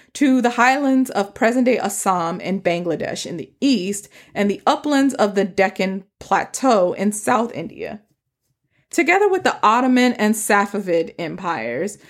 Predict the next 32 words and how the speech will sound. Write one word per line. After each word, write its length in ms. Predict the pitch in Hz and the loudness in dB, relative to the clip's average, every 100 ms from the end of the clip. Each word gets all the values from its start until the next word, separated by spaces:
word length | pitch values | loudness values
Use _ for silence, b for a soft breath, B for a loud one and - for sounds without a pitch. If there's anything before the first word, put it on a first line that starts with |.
| b b | b b
these 240 | 269 359 | 2 2
Muslim 320 | 339 339 311 | 2 0 0
states 380 | 311 - 202 190 - | -2 0 0 -2 -2
are 100 | 202 | 0
known 320 | 208 208 214 | 2 2 0
as 260 | 196 185 185 | -2 -4 -4
the 100 | 180 | -6
gunpowder 720 | - 226 233 220 196 - - | -2 2 2 0 -2 -4 -8
states 360 | - - - | -8 -8 -8
because, 420 | - 151 160 165 175 | -10 -8 -6 -4 -2
one, 340 | 262 311 302 | 0 2 2
their 140 | 240 | 0
founders 460 | 226 - 170 190 190 | 0 -4 -6 -6 -8
and 140 | 175 - | -8 0
early 320 | 233 277 285 | 2 2 2
leaders 420 | 240 202 202 202 | 2 2 0 -2
utilized 540 | 208 202 170 165 165 | -4 -2 -2 -2 -2
gunpowder 760 | - 349 339 233 180 180 170 208 B B B | 0 0 0 0 0 0 -2 -6 B B B
in 160 | 220 | 2
order 240 | 214 202 196 | 4 4 0
to 240 | 202 220 | 0 -2
develop 400 | 196 175 151 - | 0 -2 -4 -6
cannons 720 | - 247 247 220 196 208 226 | -4 2 4 2 2 2 0
and 400 | - 185 175 170 | -2 -6 -4 -4
make 200 | 175 170 | -4 -4
siege, 360 | - 214 190 196 | -4 -4 -4 -6
which 460 | 185 - 190 170 185 | -14 -8 -4 -2 -2
made 140 | 175 | -4
siege 280 | - 185 185 | -4 -6 -6
warfare 460 | 175 180 - - - | -2 -2 -2 -14 -6
pretty 240 | 180 - | -4 -4
obsolete. 580 | - - 175 175 208 | -6 -4 -4 -2 -6